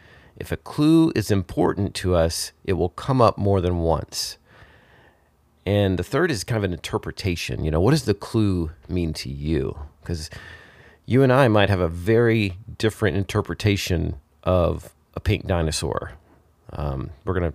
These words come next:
we're gonna look at that totally different ways. And another really great takeaway for me in this book was that we all have these themes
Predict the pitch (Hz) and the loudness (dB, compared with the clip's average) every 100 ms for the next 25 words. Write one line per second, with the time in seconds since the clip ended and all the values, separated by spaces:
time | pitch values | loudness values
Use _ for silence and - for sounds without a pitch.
0 | - 107 127 110 110 - 92 - - - | -2 0 4 4 2 2 0 0 -6 0
1 | 131 101 90 82 76 - 76 - - - | 2 2 0 0 -2 0 0 -2 -8 -14
2 | - - - - - - - - _ _ | -20 -20 -20 -20 -20 -20 -20 -20 _ _
3 | _ _ _ _ _ - 113 135 196 175 | _ _ _ _ _ -2 2 4 4 6
4 | 98 78 104 123 92 76 80 80 92 90 | 4 4 2 4 2 -2 -10 -6 -2 -2
5 | - - - - 92 85 69 67 - 73 | -4 -12 -18 -4 -2 -2 -2 -4 -4 -6
6 | 60 67 - _ _ - 76 69 - 82 | -6 -8 -14 _ _ -8 -6 -6 -4 -4
7 | - - - - - 85 90 80 - - | -4 -10 -20 -20 -10 -4 0 2 0 -8
8 | - _ _ - - - _ _ _ 90 | -14 _ _ -20 -20 -20 _ _ _ -4
9 | 107 107 113 92 87 - - - 95 85 | 0 2 2 2 -2 -4 -10 -6 -2 0
10 | 52 50 - | -2 -6 -12